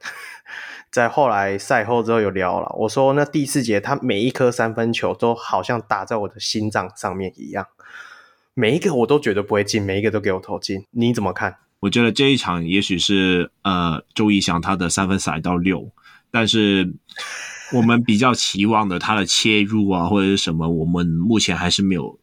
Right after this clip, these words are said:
Speaker 2: 看得太出来啦。所以我觉得如，如果未来周一翔就是想要成为那种台湾L B J的那个样子，我们，我觉得他是要更加多的进攻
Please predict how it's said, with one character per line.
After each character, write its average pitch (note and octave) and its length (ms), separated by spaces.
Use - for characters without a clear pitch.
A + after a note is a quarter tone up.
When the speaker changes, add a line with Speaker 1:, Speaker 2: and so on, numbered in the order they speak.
Speaker 2:
看 B2 220
得 F#2+ 40
太 F#2 220
出 F2+ 320
来 G1+ 220
啦。 G#1 240
所 C3+ 200
以 D3+ 160
我 G2 140
觉 G#2+ 140
得 G#2 400
如， B2 300
如 C#3+ 100
果 D3+ 100
未 C3+ 160
来 F#2+ 140
周 A2 180
一 G2+ 120
翔 F2 320
就 G#2+ 200
是 G2 80
想 E2+ 220
要 F2+ 240
成 F#2 240
为 F2+ 100
那 G2 120
种 - 180
台 - 180
湾 G2+ 140
L G2+ 200
B G2 160
J G2 220
的 F2+ 80
那 F2+ 100
个 F#2 100
样 F#2 200
子， D#2 140
我 E2 120
们， E2+ 280
我 G#2 100
觉 G#2+ 140
得 G#2+ 140
他 G#2+ 160
是 G#2+ 220
要 F#2 220
更 A2 160
加 G2+ 140
多 G2+ 180
的 E2+ 100
进 E2+ 320
攻 F2 540